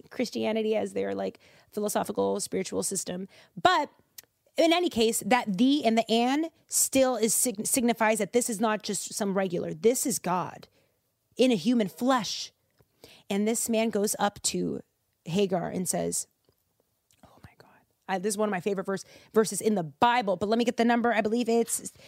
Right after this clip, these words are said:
it's Genesis seventeen. Wait, hold on. I can find, please, please, please, please. I need to get this right. If I don't get this right, I'll be remiss.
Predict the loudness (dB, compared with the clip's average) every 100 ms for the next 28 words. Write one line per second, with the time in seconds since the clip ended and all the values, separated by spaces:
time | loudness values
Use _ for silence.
0 | 0 0 2 2 4 2 4 4 4 0
1 | 0 2 4 2 0 -2 -2 -2 -4 -2
2 | -4 -4 -8 -14 -20 _ _ -4 -2 -2
3 | -2 -2 -2 -2 -4 -2 -4 -4 -2 0
4 | 0 0 -2 -2 -2 -4 -4 -4 -6 -10
5 | -10 -2 0 0 0 -4 -2 -2 -2 -4
6 | -4 -4 -4 -6 -6 -8